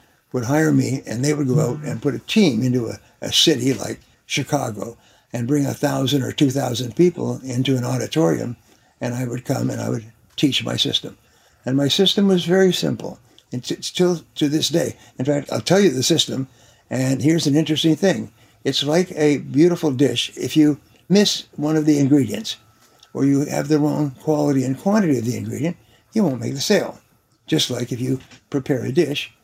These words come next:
the dish is not going to taste very good if you don't put in the proper ingredients. I began to take these ingredients, and I found that your weakest key ingredient or skill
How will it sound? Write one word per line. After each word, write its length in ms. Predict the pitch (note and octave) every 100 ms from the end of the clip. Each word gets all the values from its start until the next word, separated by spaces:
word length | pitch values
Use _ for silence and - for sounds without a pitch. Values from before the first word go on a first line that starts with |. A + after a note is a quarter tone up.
| _
the 160 | C#3 C#3+
dish 260 | C3 B2+
is 140 | D3 B2
not 220 | C3+ B2+
going 180 | C3+ C3
to 60 |
taste 320 | C#3+ F#3 A#2+ -
very 200 | A2+ A2+
good 300 | A2+ G#2+ C3 - - _
if 140 | - C3+
you 100 | C3
don't 240 | B2+ -
put 160 | - C3
in 100 | B2+ _
the 60 | -
proper 380 | - A#2 G#2 B2
ingredients. 600 | A2+ A#2+ D#3+ C3+ - - - - _ _ _ _
I 120 | - D#3+
began 360 | F3+ D#3+ D3+
to 440 | C#3 C#3+ C3+ C3+ - -
take 200 | D3 C3+
these 220 | D3+ B2+
ingredients, 480 | B2+ D3+ C#3 B2 -
and 260 | B2+ B2 - _ _
I 100 | -
found 320 | A#2 D#3 D3 C3
that 220 | A#2+ -
your 280 | C3+ A#2+ A2+
weakest 600 | A#2+ G3 A3 G3 - -
key 300 | - E3+ D#3+
ingredient 580 | C#3 C#3+ F3 A#2+ A2 - _ _ _
or 200 | - A2+
skill 600 | A2+ - - F3 A#2 C3+